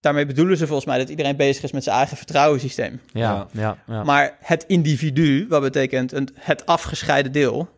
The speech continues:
Speaker 2: Mhm.
Speaker 3: Mhm.
Speaker 1: dat doen we nog veel te weinig.
Speaker 3: Ja.
Speaker 1: Wat maakt jou uniek? Wat maakt jou een persoon? Wie ben jij onveranderlijk?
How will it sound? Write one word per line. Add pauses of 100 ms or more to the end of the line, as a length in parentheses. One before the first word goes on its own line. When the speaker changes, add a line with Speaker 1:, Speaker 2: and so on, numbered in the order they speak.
Speaker 2:
Mhm.
Speaker 3:
Mhm. (240)
Speaker 1:
dat
doen
we
nog
veel
te
weinig. (240)
Speaker 3:
Ja.
Speaker 1:
Wat
maakt
jou
uniek?
Wat
maakt
jou
een
persoon? (220)
Wie
ben
jij
onveranderlijk?